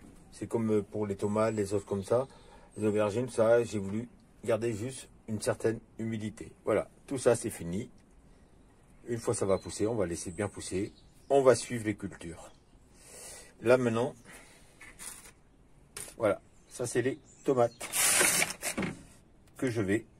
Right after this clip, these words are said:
repiquer, vous voyez. J'ai ma troisième feuille. Et là aussi, quatre. Donc, quand il y a ça, on peut les repiquer. C'est parti.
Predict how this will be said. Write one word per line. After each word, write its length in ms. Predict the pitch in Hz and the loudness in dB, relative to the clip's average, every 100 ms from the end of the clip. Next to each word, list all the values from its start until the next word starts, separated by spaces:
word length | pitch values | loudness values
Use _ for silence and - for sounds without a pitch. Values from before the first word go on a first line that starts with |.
| - | -10
repiquer, 380 | 110 107 107 123 | -8 -8 -2 0
vous 60 | |
voyez. 260 | 107 95 95 - - - - - - - - - - - | 2 0 -2 -8 -20 -20 -20 -20 -20 -20 -20 -20 -20 -8
J'ai 120 | 110 | 0
ma 140 | 117 | 0
troisième 340 | 113 123 113 101 | 2 2 2 2
feuille. 240 | 95 90 - - - - - - - - - - - | 0 -8 -12 -20 -20 -20 -20 -20 -20 -20 -20 -20 -6
Et 40 | 107 | -2
là 80 | |
aussi, 200 | 104 - | -2 -2
quatre. 360 | - 95 - - - - - - - | -4 -6 -6 -20 -20 -20 -20 -20 -14
Donc, 160 | 92 98 - - - - - - | -12 -12 -18 -20 -20 -20 -20 -4
quand 80 | |
il 80 | 113 | -2
y 40 | 95 | -2
a 40 | |
ça, 240 | - 95 - | 0 -2 -2
on 120 | - 123 | -6 -2
peut 100 | 135 | 2
les 120 | 123 | 2
repiquer. 400 | 104 - - - - - | 0 -4 -18 -18 -20 -18
C'est 160 | - | -6
parti. 300 | 123 123 - | -2 -2 -4